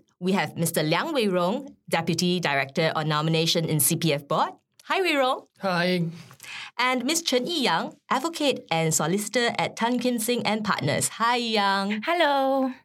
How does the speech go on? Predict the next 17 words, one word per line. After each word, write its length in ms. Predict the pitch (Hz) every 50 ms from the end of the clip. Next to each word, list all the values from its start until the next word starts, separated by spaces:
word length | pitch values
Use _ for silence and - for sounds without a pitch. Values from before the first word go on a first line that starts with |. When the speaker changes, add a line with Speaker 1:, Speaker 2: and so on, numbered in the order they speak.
| _ _ _
Speaker 1:
So 140 | - - 294
on 120 | 339 320
today's 300 | - 311 - 392 415 403
topic, 340 | - 262 247 247 - - - - - _ _ - - _ _ _ _ _
legacy 480 | - 160 190 214 214 247 240 - 254 240
planning. 520 | 220 - 180 156 131 117 104 - - - - _ _ - - _ _
Quick 220 | - 190 - - -
questions 480 | - 196 202 208 - - 190 185 175
for 100 | 185 165
both 180 | - 156 147 147
of 120 | 139 135
you. 220 | 143 135 110 - - - _ - - - - _ -
When 360 | 180 220 262 302 330 349 359
should 260 | - - - - -
we 200 | 196 240 254 226
do 220 | 208 214 196 175
it? 260 | 160 120 - - -